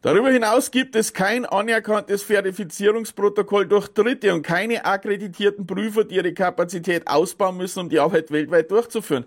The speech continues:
Weil du kannst dich jetzt quasi zertifizieren lassen.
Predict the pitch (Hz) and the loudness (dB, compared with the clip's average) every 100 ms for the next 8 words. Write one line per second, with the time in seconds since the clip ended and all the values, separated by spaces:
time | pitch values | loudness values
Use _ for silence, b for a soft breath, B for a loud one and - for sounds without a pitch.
0 | B B 123 147 165 160 180 - 180 175 | B B -2 0 0 -2 -2 -6 -4 -4
1 | - 160 156 156 151 156 - 156 151 170 | -2 -2 0 -2 0 0 0 -6 -4 -2
2 | 180 202 208 196 | -2 -2 -4 -8